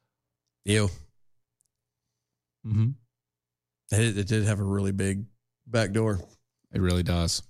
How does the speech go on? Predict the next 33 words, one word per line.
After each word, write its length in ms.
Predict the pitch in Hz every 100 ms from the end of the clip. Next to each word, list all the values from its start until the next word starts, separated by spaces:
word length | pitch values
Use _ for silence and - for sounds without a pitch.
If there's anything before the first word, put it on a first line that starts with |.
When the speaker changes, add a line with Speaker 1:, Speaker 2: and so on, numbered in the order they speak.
| - _ _
Speaker 2:
It's 80 | -
a 40 | -
pretty 160 | 127
wide 260 | 101 92 90
gate 240 | 92 90
there. 240 | 92 87 -
Speaker 1:
It 140 | 120 95
was. 480 | 160 196 - - - -
You 40 | 101
Speaker 2:
Mm-hmm. 80 |
Speaker 1:
always 180 | 98 101
like 140 | 104 104
to 60 |
fall 300 | 95 - 98
off 160 | 101 107
sometimes 420 | - 110 113 110
if 80 | 104
you 60 | 101
weren't 180 | 107
careful. 340 | - 113 117 113 - _ -
Speaker 2:
Yep. 200 | 135 - - -
Speaker 1:
It 60 |
get 60 | 110
Speaker 2:
Yep. 80 | 92
Speaker 1:
wore 300 | 101 104 101
out, 240 | 104 110
wore 180 | 95 110
Speaker 2:
Mm-hmm. 60 | 117
Speaker 1:
out 160 | 117 117
and 140 | 85
Speaker 2:
Wore 160 | 110 110
out. 240 | 107 113 - - -
Mm-hmm. 280 | 101 101